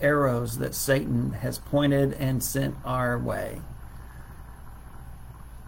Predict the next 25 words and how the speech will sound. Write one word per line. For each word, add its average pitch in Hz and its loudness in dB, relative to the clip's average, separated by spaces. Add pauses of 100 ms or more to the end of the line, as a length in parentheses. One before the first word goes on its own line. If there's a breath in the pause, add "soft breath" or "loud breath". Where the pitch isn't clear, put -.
You 135 8
know, 127 12
this 139 6
is 123 4
based, 156 12
of 123 6
course, 131 6
on 131 6
the 135 8
armor 143 10
that 123 6
Paul 139 12
was 123 8
very 135 10
familiar 156 8
with, 110 4 (180)
the, 117 0
the 117 2
first 139 6
century 139 6
armor 131 6
that 120 8
a 120 8
Roman 135 10
soldier 117 6